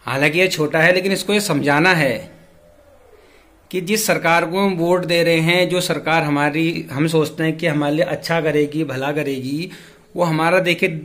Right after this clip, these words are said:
दोस्तों, जनता का वो ऐसा भला कर रही है। हमारे राज्य के चाहे मुख्यमंत्री हों, विधायक हो, सांसद हों, कोई हों, उन, क्या वो भी इसी प्रकार का राशन खाते हैं?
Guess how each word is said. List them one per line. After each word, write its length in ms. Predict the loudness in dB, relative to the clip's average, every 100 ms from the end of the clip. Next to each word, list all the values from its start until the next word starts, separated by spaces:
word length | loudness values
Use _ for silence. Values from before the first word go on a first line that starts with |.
| -12 -2
दोस्तों, 300 | -2 0 2
जनता 320 | 2 2 2
का 100 | 2
वो 100 | 4
ऐसा 240 | 2 2
भला 220 | 0 0 -4
कर 100 | -8
रही 140 | -10
है। 260 | -12 -18 -20 -20 _ -20 -20 -20 _ _ _ _ -20 _ _ -20 -18
हमारे 680 | -6 0 2 4 6 8 6 2 -6 -20 -12
राज्य 600 | -2 2 4 2 0 -2
के 260 | 0 0 2
चाहे 200 | 4 4
मुख्यमंत्री 640 | 4 0 -2 0 0 0 0
हों, 180 | 2
विधायक 460 | 2 0 -2 -2 -2
हो, 180 | -2 -4
सांसद 500 | -2 -4 -4 -4 -2
हों, 100 | -2
कोई 260 | 2 4 4
हों, 160 | 0 -8 -16 -20 _ _ _ _ _ _ -20 _ _ _ _ -8
उन, 200 | -2 -2 0
क्या 280 | 2 4 4
वो 300 | 4 4 4
भी 240 | 2 -2 -2
इसी 340 | -4 -2 -2
प्रकार 400 | 0 0 2 2
का 100 | 2
राशन 320 | 2 2 0
खाते 320 | 0 -2 -2 -2
हैं? 240 | -2 -6